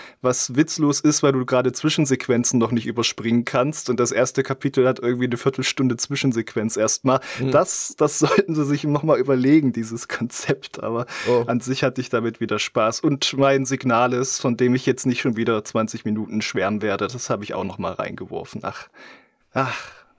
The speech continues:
Speaker 2: Ha.
Speaker 1: Also sch-, schön, schön.
Speaker 2: Ja. Ja, ich hab tatsächlich am Wochenende, äh, ein bisschen, äh, Rundenstrategie gespielt und, ähm, ja, und andere Sachen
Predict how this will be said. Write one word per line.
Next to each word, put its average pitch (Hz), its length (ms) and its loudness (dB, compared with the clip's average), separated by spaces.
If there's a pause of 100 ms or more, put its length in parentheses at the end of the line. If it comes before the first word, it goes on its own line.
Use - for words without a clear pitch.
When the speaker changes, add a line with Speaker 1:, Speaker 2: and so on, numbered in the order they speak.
(100)
Speaker 2:
Ha. 135 140 0
Speaker 1:
Also 156 320 2
sch-, 135 200 -10
schön, 110 460 -4 (160)
schön. - 400 -10 (120)
Speaker 2:
Ja. 113 240 0 (800)
Ja, 156 120 6
ich 233 80 2
hab - 100 -6
tatsächlich 190 320 -2
am 151 140 0
Wochenende, 160 720 0 (420)
äh, 127 220 0
ein 127 100 -8
bisschen, 131 460 -4
äh, 127 40 -4
Rundenstrategie 156 960 -6
gespielt 139 1080 -6
und, 107 600 -8
ähm, 98 460 -4 (880)
ja, 90 560 -2 (520)
und - 460 -12
andere 87 280 -4
Sachen - 520 -8